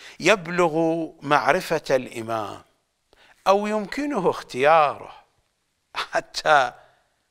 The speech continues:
يقوم أولئك الأعراب الذين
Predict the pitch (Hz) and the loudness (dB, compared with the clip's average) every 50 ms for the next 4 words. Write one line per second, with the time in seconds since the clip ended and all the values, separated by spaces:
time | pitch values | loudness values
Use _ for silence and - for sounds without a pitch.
0 | _ _ _ _ _ - _ - 135 147 147 - 180 202 208 196 180 160 135 - | _ _ _ _ _ -20 _ -2 0 0 0 0 -2 -4 -2 -2 0 -2 -2 -2
1 | 143 139 135 143 160 180 - - 147 - - - 135 127 117 107 - - _ _ | -6 -6 -4 -2 -2 -2 -2 -4 -8 -10 -6 -4 -2 -2 -2 -2 -6 -12 _ _
2 | _ _ - - - - 160 143 127 - - - 135 - - - 135 147 170 175 | _ _ -6 -6 -4 -4 -6 -8 -8 -4 0 0 0 0 0 2 4 6 6 6
3 | 170 165 160 143 120 104 104 104 90 80 73 - _ _ _ _ _ _ _ _ | 4 4 2 0 -4 -8 -10 -12 -14 -14 -16 -20 _ _ _ _ _ _ _ _
4 | _ _ _ _ _ _ _ _ _ _ _ _ _ _ _ _ _ _ _ _ | _ _ _ _ _ _ _ _ _ _ _ _ _ _ _ _ _ _ _ _
5 | _ _ _ _ _ _ _ _ _ _ _ _ _ _ _ - - - - 147 | _ _ _ _ _ _ _ _ _ _ _ _ _ _ _ -6 -6 -6 -2 0
6 | 151 151 147 170 214 220 214 208 190 175 | 2 2 2 2 0 0 2 2 0 0